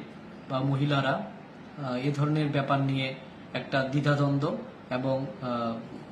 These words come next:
লজ্জা বোধ করে থাকে। ফলে এ ধরনের সমস্যা দেখা দিলেও তারা, আহ, সার্জারি বিশেষজ্ঞ ডাক্তারের পরামর্শ গ্রহণ করে না। আজ এ জন্য, এ জন্য এ নিয়ে একটু কথা বলার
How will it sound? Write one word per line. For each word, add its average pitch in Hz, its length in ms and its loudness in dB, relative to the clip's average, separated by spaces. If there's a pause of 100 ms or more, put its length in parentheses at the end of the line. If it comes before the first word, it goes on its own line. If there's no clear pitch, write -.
(200)
লজ্জা 151 300 4
বোধ 135 240 -2
করে 123 180 -2
থাকে। 139 320 -6 (340)
ফলে 139 320 0 (200)
এ 147 80 2
ধরনের 147 340 4
সমস্যা 147 400 0
দেখা 135 280 2
দিলেও 143 440 2
তারা, 123 280 2 (440)
আহ, 117 180 2 (440)
সার্জারি 139 420 4
বিশেষজ্ঞ 139 480 2
ডাক্তারের 127 400 0
পরামর্শ 123 440 -2
গ্রহণ 120 400 -2
করে 113 220 -4
না। 101 60 -8 (1000)
আজ 139 200 4
এ 151 60 8
জন্য, 143 560 6
এ 156 120 4
জন্য 143 440 4
এ 147 80 0
নিয়ে 143 200 4
একটু 135 240 -2
কথা 135 220 0
বলার 131 260 2